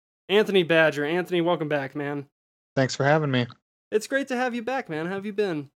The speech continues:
Speaker 2: I've been good.
Speaker 1: That is great to hear, and, uh, I am, uh, incredibly excited for this episode, a little bit outside of your wheelhouse, but you being,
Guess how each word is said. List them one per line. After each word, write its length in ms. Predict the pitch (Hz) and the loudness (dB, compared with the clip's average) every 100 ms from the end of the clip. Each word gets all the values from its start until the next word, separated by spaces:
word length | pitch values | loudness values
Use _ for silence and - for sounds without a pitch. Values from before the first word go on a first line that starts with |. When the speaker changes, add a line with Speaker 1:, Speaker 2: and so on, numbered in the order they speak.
| _ _ _ _ _ | _ _ _ _ _
Speaker 2:
I've 140 | 113 107 | -2 0
been 160 | 120 | 2
good. 400 | 117 160 208 131 - _ _ | 6 8 8 4 -4 _ _
Speaker 1:
That 160 | 175 | -8
is 80 | 156 | -8
great 300 | 135 160 143 | -4 -4 -4
to 80 | 143 | -6
hear, 240 | 147 147 | -4 -4
and, 360 | 143 156 151 143 | -4 -4 -6 -2
uh, 200 | 156 151 | -2 -2
I 220 | - 160 | 0 0
am, 420 | 202 170 170 165 151 | 0 -2 -4 -6 -8
uh, 140 | 117 131 | -10 -10
incredibly 920 | 135 165 - - - 208 214 185 170 | -10 -12 -14 -12 0 4 4 2 0
excited 500 | 160 180 175 170 147 | -2 -2 -2 -2 -4
for 160 | 170 | -6
this 220 | 151 151 | -6 -6
episode, 400 | - 156 156 156 | -6 -8 -6 -6
a 80 | - | -4
little 240 | 147 165 180 | -4 -2 0
bit 200 | 196 156 | 0 0
outside 360 | 156 - 170 | -2 0 -2
of 80 | 151 | 0
your 120 | 147 | -4
wheelhouse, 540 | 143 160 160 151 143 139 | -6 -6 -6 -4 -4 -6
but 180 | - | -12
you 200 | 151 156 | -10 -10
being, 400 | 147 151 147 147 | -6 -6 -6 -10